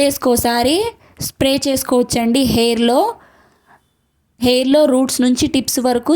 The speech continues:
చక్కగా స్ప్రే చేసుకొని మనం ఒక ఫిఫ్టీన్ టెన్ మినిట్స్ తర్వాత హెయిర్ వాష్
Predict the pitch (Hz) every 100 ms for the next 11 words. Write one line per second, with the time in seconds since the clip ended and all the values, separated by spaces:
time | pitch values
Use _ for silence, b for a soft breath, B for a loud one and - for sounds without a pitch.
0 | 330 254 240 262 320 - - 247 247 262
1 | 240 - 233 233 339 494 - - b b
2 | b b 247 254 339 554 - _ _ _
3 | _ _ _ _ - 247 262 254 - 285
4 | 277 262 247 247 285 302 254 240 240 240
5 | 277 240 254 254 262